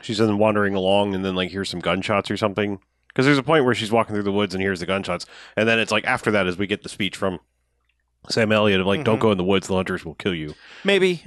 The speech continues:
Speaker 2: um, because, like, the, the second time she sees
Speaker 1: Mm-hmm.
Speaker 2: Prancer, the, it's when they're driving.
Speaker 1: Right.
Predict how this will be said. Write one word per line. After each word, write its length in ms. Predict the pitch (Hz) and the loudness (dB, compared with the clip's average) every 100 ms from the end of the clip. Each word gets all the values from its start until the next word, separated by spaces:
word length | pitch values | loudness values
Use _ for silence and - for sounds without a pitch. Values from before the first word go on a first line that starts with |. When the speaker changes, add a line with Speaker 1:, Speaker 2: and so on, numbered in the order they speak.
| - | 0
Speaker 2:
um, 400 | 165 147 135 123 | 2 2 0 -2
because, 360 | 147 151 135 139 | 2 4 4 2
like, 160 | 139 | 0
the, 160 | 135 127 | 0 -2
the 160 | 117 127 | 0 2
second 280 | 165 160 | 2 0
time 200 | 135 131 | -2 -2
she 160 | 123 123 | -2 -2
sees 340 | - 110 107 98 - | 0 0 0 0 -4
Speaker 1:
Mm-hmm. 40 | - | -6
Speaker 2:
Prancer, 460 | - 113 98 107 95 | -2 -2 0 -2 -4
the, 280 | 87 117 107 | -2 -4 -2
it's 220 | 101 - | -2 -4
when 200 | 113 101 | -4 -2
they're 180 | 101 95 | -2 -2
driving. 520 | 87 95 87 82 - - | -2 -4 -4 -14 -14 -4
Speaker 1:
Right. 220 | 85 | -4